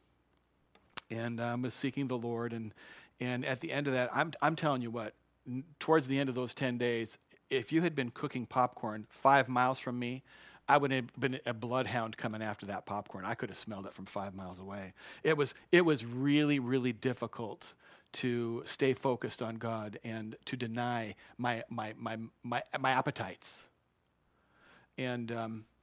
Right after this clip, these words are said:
Jesus went forty days and forty nights, and now the devil is offering fresh bread.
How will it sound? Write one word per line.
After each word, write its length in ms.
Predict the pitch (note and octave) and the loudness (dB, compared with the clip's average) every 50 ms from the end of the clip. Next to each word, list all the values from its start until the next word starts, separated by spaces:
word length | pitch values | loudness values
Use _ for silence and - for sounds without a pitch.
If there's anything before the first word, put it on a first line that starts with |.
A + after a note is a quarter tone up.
| _ | _
Jesus 400 | - - D#3+ F3+ F#3 F3 D3 A#2 | -4 0 2 2 2 0 -2 -2
went 160 | A#2 A2+ A2 - | -4 -8 -8 -8
forty 380 | - - D#3 C#3+ C#3+ D3 C#3 | -4 -2 0 0 2 0 0
days 280 | B2+ B2+ B2+ C3 B2+ - | 0 0 0 0 0 -2
and 120 | A#2+ A2 | -4 -8
forty 300 | - - C#3+ B2 A#2 A#2 | -8 -6 -6 -6 -6 -6
nights, 460 | A2+ A2+ A2+ A#2 A2 - - - - - _ _ _ - - - - - - | -6 -6 -6 -6 -8 -8 -10 -14 -16 -18 _ _ _ -20 -20 -20 -16 -10 -6
and 140 | B2+ B2+ B2 | -6 -4 -2
now 380 | C3 C3 C#3 C#3+ C#3+ E3 F3 - _ _ _ _ - | 0 2 2 2 2 0 -2 -8 _ _ _ _ -10
the 80 | A2+ | -8
devil 400 | A#2 A#2 C3 C3 C3 B2+ C3 C3+ | -2 2 2 2 2 2 0 -2
is 160 | - A2 G#2 - | -4 -6 -6 -6
offering 420 | - A#2 A2+ G#2+ - - A2 G#2+ G#2+ | -6 -6 -6 -6 -8 -8 -10 -10 -10
fresh 400 | G#2 - - G#2 G#2 G#2 - - | -12 -10 -10 -8 -8 -8 -10 -12
bread. 340 | - A2 A2 A2 F#2+ F#2+ | -12 -10 -10 -10 -10 -12